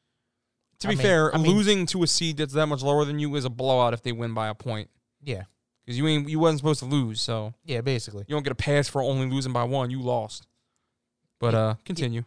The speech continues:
Speaker 2: yeah, but so the N C double A, uh, created two bubble environments, uh, like the N B A did almost.
Speaker 1: <laughs> Oral Roberts.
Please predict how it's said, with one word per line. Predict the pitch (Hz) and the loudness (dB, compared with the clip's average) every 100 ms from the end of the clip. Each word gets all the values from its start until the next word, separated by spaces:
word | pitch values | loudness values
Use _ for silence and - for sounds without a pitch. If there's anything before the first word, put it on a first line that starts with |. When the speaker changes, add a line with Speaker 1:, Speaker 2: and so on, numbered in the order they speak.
| - | -4
Speaker 2:
yeah, | 165 127 | -2 -2
but | 120 - | -4 -4
so | 160 143 | -2 -2
the | 143 | -2
N | 196 | -6
C | 233 | -4
double | 185 170 160 | -2 -2 0
A, | 156 143 143 107 131 | 0 0 -4 -8 -4
uh, | 131 123 | -2 -2
created | - - 143 135 | -6 -6 -4 -4
two | - 185 170 | -8 -8 0
bubble | 175 165 147 | 2 2 -2
environments, | 117 110 104 107 107 - - 120 | -4 -4 -6 -8 -10 -12 -14 -8
uh, | 117 113 - | -6 -4 -6
like | 123 120 | -10 -6
the | |
N | 131 | -6
B | 143 135 | -2 -2
A | 117 | -2
did | 110 | -4
almost. | 104 101 104 143 - | -6 -6 -8 -6 -8
Speaker 1:
<laughs> | _ | _
Oral | 123 120 117 | -4 -4 -4
Roberts. | - 131 139 - - | -4 -4 -6 -8 -12